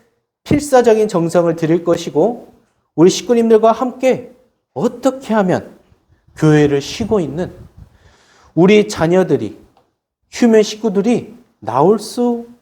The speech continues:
있게 할 것인가를 놓고 전략을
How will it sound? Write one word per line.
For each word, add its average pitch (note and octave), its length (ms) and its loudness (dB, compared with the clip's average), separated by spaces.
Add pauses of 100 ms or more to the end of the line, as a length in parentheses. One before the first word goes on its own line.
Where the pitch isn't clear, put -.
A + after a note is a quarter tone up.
(200)
있게 C#3+ 340 -6
할 F3 240 -4
것인가를 E3+ 520 0
놓고 G#3 540 -2 (300)
전략을 A2 760 -4